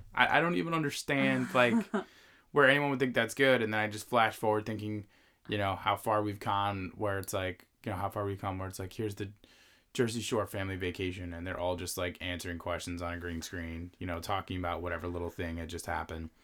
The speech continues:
Speaker 2: Okay, well, I got some answers here. Um, we got Eric,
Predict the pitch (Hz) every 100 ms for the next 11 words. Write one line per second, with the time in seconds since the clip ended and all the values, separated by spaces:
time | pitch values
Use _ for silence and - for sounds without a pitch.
0 | _ 247 240 202 185 196 202 208 196 190
1 | 185 175 170 - 175 170 - 175 170 160
2 | 160 - - - 202 185 180 165 - 220
3 | 220 220 - -